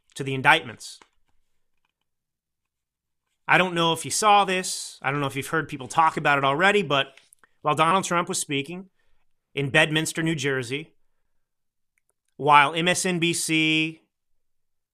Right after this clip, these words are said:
well, all of them, C N N, all of the, the left-leaning networks, while all of them blacked out the speech,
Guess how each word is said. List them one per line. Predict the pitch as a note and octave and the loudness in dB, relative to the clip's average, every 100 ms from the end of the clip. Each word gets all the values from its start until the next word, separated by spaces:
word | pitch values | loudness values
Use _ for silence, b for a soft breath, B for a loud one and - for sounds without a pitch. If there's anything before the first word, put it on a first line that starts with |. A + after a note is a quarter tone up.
| _ _ _ _ _ - | _ _ _ _ _ -4
well, | D3+ | 0
all | D3+ D#3 G#3 | 4 6 4
of | A#2 | 0
them, | G#2+ | -8
C | - F#3 F3+ | -4 0 2
N | D#3+ | 2
N, | D#3+ | 2
all | D3+ E3 F#3+ | 2 4 2
of | C3+ | 0
the, | B2 A#2 | -6 -8
the | A2+ B2 | -8 -6
left-leaning | C3 C3+ D3 C3+ A#2+ | -4 -4 -6 -8 -6
networks, | A#2+ - C3+ D3 | -8 -6 -8 -6
while | C#3 C3+ | -4 -4
all | D#3+ F#3+ A#3 | 2 2 2
of | F3+ | 0
them | F#3+ F3+ | -2 -2
blacked | C3+ C#3 D#3 - | -2 4 2 2
out | D#3+ D3 - | 0 0 -2
the | |
speech, | C#3+ - C3 C3 - | -12 -8 -8 -8 -14